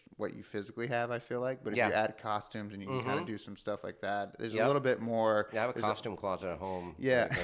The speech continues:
Speaker 2: just with all this crap I've accumulated over the years. So.
Speaker 1: Right.
Speaker 2: <laughs>
Speaker 1: There's a layer to that that you can, you know,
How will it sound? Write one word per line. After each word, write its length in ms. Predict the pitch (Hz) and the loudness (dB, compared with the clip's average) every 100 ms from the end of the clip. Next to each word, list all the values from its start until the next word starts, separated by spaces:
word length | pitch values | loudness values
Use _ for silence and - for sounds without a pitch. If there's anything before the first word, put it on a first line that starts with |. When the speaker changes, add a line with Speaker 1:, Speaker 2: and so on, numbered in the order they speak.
| 85 | -4
Speaker 2:
just 100 | 87 143 | -4 -6
with 100 | 87 | -2
all 180 | 87 87 | -2 -2
this 160 | 80 | -6
crap 340 | - 90 87 87 | -4 -4 -2 -6
I've 80 | |
accumulated 760 | 80 80 - - 90 92 85 82 | -10 -12 -14 -10 -8 -6 -6 -6
over 160 | 80 | -8
the 100 | 80 | -10
years. 360 | 80 82 82 82 | -8 -8 -8 -10
So. 80 | - | -8
Speaker 1:
Right. 280 | 110 104 - - 92 - | -4 -4 -6 4 4 4
Speaker 2:
<laughs> 240 | - - | -8 0
Speaker 1:
There's 160 | 131 123 | 2 4
a 60 | 123 | 4
layer 500 | 110 120 117 117 110 | 6 8 8 8 4
to 180 | - | 0
that 340 | 107 104 101 - | 2 6 4 2
that 180 | 92 101 | -2 -2
you 140 | 101 | -8
can, 540 | - 98 92 90 92 104 _ | -8 -10 -10 -10 -14 -18 _
you 80 | 90 | -14
know, 260 | 90 95 | -14 -14